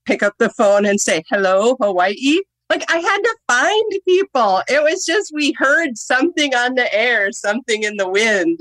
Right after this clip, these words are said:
This was something that was, you know, happening and going really well for, you know, the Hawaiians. It was just funny. I just laugh at that story where people are like, "Call Hawaii,"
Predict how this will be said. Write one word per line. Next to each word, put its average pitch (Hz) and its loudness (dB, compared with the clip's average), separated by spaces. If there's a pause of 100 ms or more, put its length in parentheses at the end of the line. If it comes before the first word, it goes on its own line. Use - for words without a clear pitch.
This 196 -2
was 202 0
something 196 0
that 170 0
was, 185 -4 (360)
you 247 2
know, 214 2
happening 233 0
and 214 -2
going 220 2
really 196 2
well 196 0 (280)
for, 208 2 (300)
you 214 0
know, 160 0 (1120)
the 214 2
Hawaiians. 196 2
It 240 0
was 302 2
just - -2
funny. 196 0
I 185 -2
just 226 -4
laugh 175 0
at 190 -2
that 175 -2
story 143 -2
where 160 0
people 190 0
are 175 2
like, 147 -2
"Call 226 2
Hawaii," 214 0